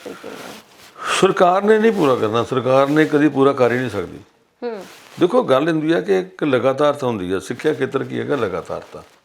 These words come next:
Speaker 1: ਹੂੰ।
Speaker 2: ਵਿਦਿਆਰਥੀ ਨੇ ਕਿਤਾਬ ਦੇ ਨਾਲ, ਅਧਿਆਪਕ ਨਾਲ ਲਗਾਤਾਰ ਜੁੜੇ ਰਹਿਣਾ ਹੀ, ਬੱਚਾ ਅੱਗੇ ਜਾਂਦਾ।
Speaker 1: ਹੂੰ।
Speaker 2: ਜਦੋਂ ਤੁਸੀਂ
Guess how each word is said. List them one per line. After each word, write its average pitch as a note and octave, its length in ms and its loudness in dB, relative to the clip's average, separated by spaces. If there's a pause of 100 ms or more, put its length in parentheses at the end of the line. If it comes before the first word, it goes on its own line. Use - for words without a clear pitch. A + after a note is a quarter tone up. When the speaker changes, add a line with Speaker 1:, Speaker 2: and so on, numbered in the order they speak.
(160)
Speaker 1:
ਹੂੰ। A#3 140 -10 (340)
Speaker 2:
ਵਿਦਿਆਰਥੀ D3+ 480 4
ਨੇ F#3 160 4
ਕਿਤਾਬ B2 400 2
ਦੇ C#3+ 80 4
ਨਾਲ, D#3 160 2
ਅਧਿਆਪਕ C3 340 2
ਨਾਲ B2 180 -2
ਲਗਾਤਾਰ A#2 320 2
ਜੁੜੇ G2+ 260 0
ਰਹਿਣਾ A2 260 -2
ਹੀ, C#3+ 100 0
ਬੱਚਾ A2 260 -2
ਅੱਗੇ F#2+ 160 -6
ਜਾਂਦਾ। D#2+ 260 -12 (140)
Speaker 1:
ਹੂੰ। A3 240 -8 (360)
Speaker 2:
ਜਦੋਂ D#3+ 200 4
ਤੁਸੀਂ F#3 460 0